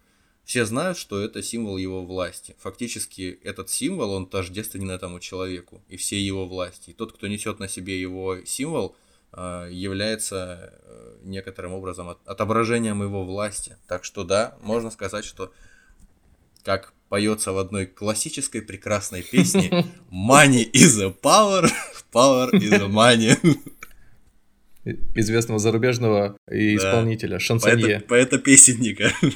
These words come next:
Speaker 2: Но тем не менее.
Speaker 1: Но сегодня, да, разговор не про Gangsta's Paradise.
Speaker 2: Спустя всего лишь какой-то короткий отрезок времени, опять же, примерно пятьдесят тысяч лет, э, восемьдесят тысяч лет назад, появляются торговые маршруты.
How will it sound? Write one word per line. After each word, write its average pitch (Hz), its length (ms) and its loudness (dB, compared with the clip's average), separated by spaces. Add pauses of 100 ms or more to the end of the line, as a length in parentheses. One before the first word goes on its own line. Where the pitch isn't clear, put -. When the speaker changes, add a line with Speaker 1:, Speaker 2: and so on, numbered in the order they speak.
(420)
Speaker 2:
Но 123 200 4
тем 165 280 4
не 165 120 2
менее. 127 460 2
Speaker 1:
Но 107 140 -2
сегодня, 117 400 0
да, 98 160 -2
разговор 95 380 -4
не 98 100 -6
про 95 180 -6
Gangsta's 92 560 -8
Paradise. 92 520 -8 (280)
Speaker 2:
Спустя 196 520 0
всего 143 240 2
лишь 117 160 0
какой-то 123 800 2 (160)
короткий 147 360 2
отрезок 123 420 2
времени, 123 600 0 (600)
опять 123 300 2
же, 110 120 0
примерно 131 480 2
пятьдесят 120 500 0
тысяч 117 340 -2
лет, 147 360 0 (160)
э, 110 180 0
восемьдесят 110 520 -2
тысяч 110 200 -6
лет 110 220 -2
назад, 107 420 -2 (440)
появляются 143 1120 2
торговые 113 600 2
маршруты. 104 840 -2